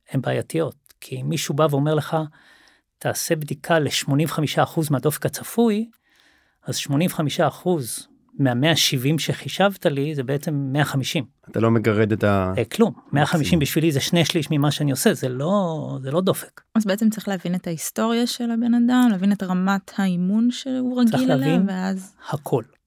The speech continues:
Speaker 1: רופא שמתעסק במשהו, כמו תזונאי שמתעסק משהו, כמו שמאמן שמתעסק במשהו,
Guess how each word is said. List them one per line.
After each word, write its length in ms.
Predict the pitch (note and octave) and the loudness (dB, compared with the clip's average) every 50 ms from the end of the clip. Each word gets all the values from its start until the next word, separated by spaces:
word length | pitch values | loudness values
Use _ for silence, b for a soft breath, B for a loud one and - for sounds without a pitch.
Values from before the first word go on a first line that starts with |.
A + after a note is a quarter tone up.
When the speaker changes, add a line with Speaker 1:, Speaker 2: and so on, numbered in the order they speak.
| _ _ _ _ _ _ _ _ _ _ _ _ _ _ _ _ _ | _ _ _ _ _ _ _ _ _ _ _ _ _ _ _ _ _
Speaker 1:
רופא 440 | - C3+ B2 A#2+ - - - G#3+ G#3+ | -4 -2 -2 -2 -4 -2 0 0 0
שמתעסק 1040 | - - - G#3+ G3 G3 F#3 - - D#3+ C#3+ - - C#3+ - - - - D#3+ D3 - C3+ | 0 0 0 -2 -2 -2 -2 -4 -2 -2 -2 -2 -4 -6 -4 -2 0 0 0 0 -2 -2
במשהו, 560 | C#3 B2 A#2+ B2 B2+ C3 - - F#3 F#3+ F#3+ F#3 _ _ _ - | -4 -2 -2 -2 -4 -4 -6 -6 -6 -6 -6 -8 _ _ _ -18
כמו 280 | - - D3+ D3 D#3 D3+ | -8 -2 -2 0 0 -2
תזונאי 360 | D3+ - D3+ C#3+ C3+ C#3+ C#3+ | -2 -2 0 0 2 2 0
שמתעסק 600 | - - D#3 C#3+ C3+ - C#3+ - - D3 C3+ - - | 0 -2 -2 -2 0 -2 -2 -2 -2 -4 -4 -4 -4
משהו, 380 | C#3+ C3+ C3 - - C#3+ C3+ | -4 -4 -4 -4 -8 -8 -6
כמו 140 | - D3 C3+ | -4 -4 -4
שמאמן 560 | - - D3+ D3 C#3 C3 C3+ C3+ D3 D#3+ D#3 | -4 -2 -2 -2 0 0 2 2 2 2 0
שמתעסק 580 | D3 - D#3 C#3+ C3+ - C3 - - C#3+ B2+ C#3 | 0 -2 -2 -2 -2 -4 -6 -6 -6 -6 -4 -4
במשהו, 480 | C#3 C#3 C#3+ C#3+ C#3+ - G#3 A3 A#3 | -2 0 0 0 -2 -2 -2 -2 -2